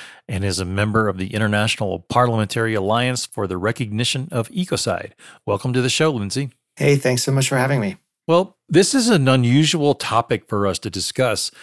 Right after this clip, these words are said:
Speaker 1: the rights of nature doctrine. What is that?
Speaker 2: So in Western law, we treat ecosystems and the earth in general as property. I, I remember talking to an attorney who, who reminded me of that first day of property law class when we go over,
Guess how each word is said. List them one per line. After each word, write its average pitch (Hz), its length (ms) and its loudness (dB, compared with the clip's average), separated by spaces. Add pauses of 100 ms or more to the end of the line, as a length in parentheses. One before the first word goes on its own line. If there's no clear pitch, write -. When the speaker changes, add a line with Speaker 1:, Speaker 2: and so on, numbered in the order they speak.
(360)
Speaker 1:
the 107 80 -2
rights 117 460 0
of 120 100 -4
nature 95 480 0
doctrine. 92 540 -6
What 151 120 -8
is 156 220 -4
that? 87 240 -8 (380)
Speaker 2:
So 170 480 2 (180)
in 202 540 4
Western 143 560 0
law, 120 320 4
we 113 260 -2
treat - 760 -4 (120)
ecosystems 104 1080 -2
and 110 140 -4
the 101 80 -4
earth 113 260 -2
in 104 120 -2
general 104 380 0
as 90 120 -6
property. - 580 -6 (380)
I, 117 160 -2
I 120 40 0
remember 120 460 0
talking 113 360 -2
to 107 100 -4
an 107 80 -2
attorney 110 560 -2
who, 104 440 -6
who 113 220 -4
reminded 107 480 0
me 110 180 -2
of 98 100 -2
that 95 160 -4
first - 320 -2
day 110 80 0
of - 100 -2
property 120 400 -4
law 87 180 -2
class - 460 -6
when - 100 -8
we 101 120 -2
go 104 260 -2
over, 107 480 -2